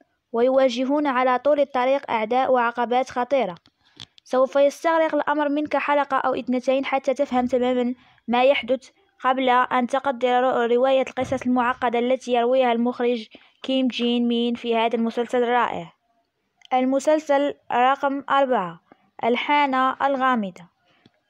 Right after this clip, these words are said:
مسلسل يخرج عن المألوف في قالب درامي خيالي غموض. تتمحور القصة حول وول جول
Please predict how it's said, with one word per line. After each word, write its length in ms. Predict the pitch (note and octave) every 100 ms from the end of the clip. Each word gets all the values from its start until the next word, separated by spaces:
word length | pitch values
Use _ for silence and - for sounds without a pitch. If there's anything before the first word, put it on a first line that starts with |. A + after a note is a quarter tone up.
| _ _ -
مسلسل 600 | A3+ B3 C4 F4 F4 D4+
يخرج 340 | D4+ D#4+ D#4+ C#4+
عن 100 | C#4+
المألوف 580 | C#4+ C#4 C4 C#4 D4+
في 140 | D4+ C4+
قالب 420 | C4+ C4+ C#4+ B3+
درامي 420 | A#3 C4 C#4 C4+
خيالي 540 | C4 A#3+ B3 C4+ B3+ B3
غموض. 460 | A3+ A3 A3+ C4+ - _ _ _ -
تتمحور 500 | B3 C4+ D#4 D#4 D4
القصة 420 | C4 D#4 D4+ C#4
حول 540 | C4+ D4 C#4 B3 C4 B3+
وول 440 | B3+ B3+ B3+ D4 C4
جول 500 | G#3 A#3+ A#3+ C4+